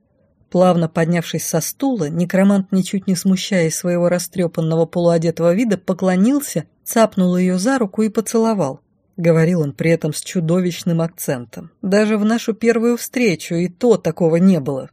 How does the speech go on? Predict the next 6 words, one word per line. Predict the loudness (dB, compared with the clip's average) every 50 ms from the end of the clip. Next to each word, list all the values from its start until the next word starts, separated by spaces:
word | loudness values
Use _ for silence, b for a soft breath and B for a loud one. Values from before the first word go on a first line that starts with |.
| _ _
Это | -4 -4 -2 -2 -4
он, | -4 -4 -6 -8 -8
типа, | -8 -8 -6 -8
плохо | -8 _ -4 0 2 2 0 0 -4 -6
понимает? | -4 -4 -2 -2 -2 -2 -2 -2 -2 -4 -6 -8 -14 _ _ _ _ _ _ _ _ _ 0
«Э-э-э», | 4 4 6 6 6 6 6 6 4 4 2 0 -2 -4